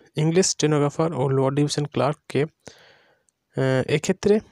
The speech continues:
মাধ্যমিক বা সমতুল্য পাস হতে হবে। কোনো শিক্ষিত ইনস্টিটিউট থেকে কম্পিউটার ট্রেনিং সার্টিফিকেট এবং কম্পিউটার অপারেশনে কাজ চালানোর মতো ফিঙ্গারিং স্পিড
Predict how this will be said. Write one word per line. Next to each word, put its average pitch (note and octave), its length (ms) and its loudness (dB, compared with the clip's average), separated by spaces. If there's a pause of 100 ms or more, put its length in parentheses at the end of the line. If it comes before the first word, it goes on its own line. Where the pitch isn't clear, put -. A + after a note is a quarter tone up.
মাধ্যমিক C#3 460 0
বা D3+ 80 0
সমতুল্য C3+ 520 -2
পাস B2+ 260 0
হতে C3 140 -4
হবে। C#3+ 140 2
কোনো C3 220 -2
শিক্ষিত - 400 -4
ইনস্টিটিউট C3+ 360 -4
থেকে C#3 200 0
কম্পিউটার C3 440 -4
ট্রেনিং C3+ 380 -4
সার্টিফিকেট C3 640 -2
এবং B2+ 200 -2
কম্পিউটার C3 500 -4
অপারেশনে B2+ 520 -2
কাজ B2+ 360 -6 (500)
চালানোর D3 320 2
মতো D3 320 0 (1000)
ফিঙ্গারিং C#3+ 460 2
স্পিড C#3+ 280 -2